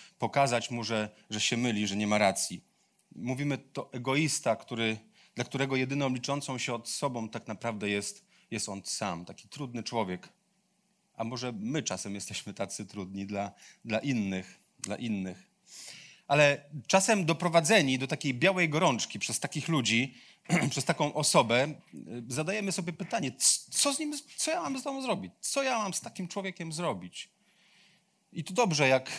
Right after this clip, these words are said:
jak, jak, jak tylko zadajemy takie pytanie, ale, ale nie zawsze kończy się na takim pytaniu, bo, bo czasem bywa tak, że jak ktoś bardzo zalezie nam za skórę, to po prostu <laughs> najłatwiej, najłatwiejsze, co możemy zrobić, to odpłacić tym samym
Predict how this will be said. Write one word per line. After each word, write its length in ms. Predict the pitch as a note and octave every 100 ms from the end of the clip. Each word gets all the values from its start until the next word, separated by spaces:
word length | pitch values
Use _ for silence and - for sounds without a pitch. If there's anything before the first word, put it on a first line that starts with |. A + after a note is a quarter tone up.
| -
jak, 200 | C3 A#2+
jak, 260 | - B2 - -
jak 140 | C3+
tylko 260 | - C#3 C3+
zadajemy 360 | B2 C3 C3 C3
takie 220 | B2+ A2+
pytanie, 380 | B2+ F#3+ E3+ A#2
ale, 180 | A2+ A2+ - - -
ale 200 | B2 B2+
nie 120 | C3
zawsze 360 | D#3 B2+ -
kończy 360 | G2+ A2 G#2+ G#2
się 100 | A2+
na 80 | G#2
takim 300 | A2 A#2+ G#2+
pytaniu, 440 | - B2+ A2+ C3
bo, 320 | B2 A#2+ A#2 - - - - _ _ _ _ - _
bo 340 | C#3+ F3 G3 F3 - -
czasem 360 | F3 E3 F3 D#3+
bywa 600 | E3 D3+ D#3 D#3 - - - -
tak, 380 | C3+ C3 D3 C3+
że 160 | B2+
jak 120 | C#3+ C#3
ktoś 240 | D3 A#2+
bardzo 540 | G#2+ D3 D3 A#2 B2+
zalezie 420 | A#2+ B2+ C#3 B2+ C3+
nam 200 | C3 A#2+
za 120 | A#2+
skórę, 480 | - C#3+ A2 A#2 B2 - - -
to 80 |
po 120 | A2 B2+
prostu 520 | D3 C#3+ - - G#2+
<laughs> 140 | - G#2+
najłatwiej, 640 | A2 C3+ - A2+ A2+ A#2 _ _ _ _ -
najłatwiejsze, 520 | A2 A2+ A2+ C#3 C3
co 120 | A#2+
możemy 260 | A2+ A2 G#2+
zrobić, 300 | A#2+ A#2+ -
to 60 |
odpłacić 540 | A2+ _ B2+ B2 A#2+ -
tym 160 | G#2
samym 440 | G2+ B2+ G#2 F2